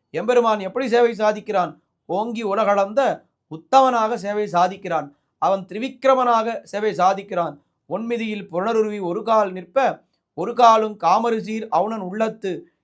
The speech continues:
எண்மதியும் கடந்த அண்ட மீது போகி, இருவிசும்பின் ஊடு போய் எழுந்து, மேலை தன்மதியும் கதிரவனும் தவிர ஓடி, தாரகையின் புறம் தடவி,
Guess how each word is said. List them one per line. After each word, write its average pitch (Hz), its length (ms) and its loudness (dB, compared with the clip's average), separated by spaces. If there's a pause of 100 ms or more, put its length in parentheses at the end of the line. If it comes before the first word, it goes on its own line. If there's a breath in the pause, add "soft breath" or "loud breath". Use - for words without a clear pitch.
(100)
எண்மதியும் 226 680 -2
கடந்த 214 380 0
அண்ட 196 280 2
மீது 208 300 -6
போகி, 190 360 -4 (440)
இருவிசும்பின் 233 720 -2
ஊடு 226 160 -2
போய் 220 260 2
எழுந்து, 202 420 -2 (360)
மேலை 220 340 0 (120)
தன்மதியும் 214 560 -2
கதிரவனும் 214 640 2
தவிர 185 260 -4 (100)
ஓடி, 233 280 -2 (480)
தாரகையின் 220 580 2
புறம் 208 300 0
தடவி, 202 360 -2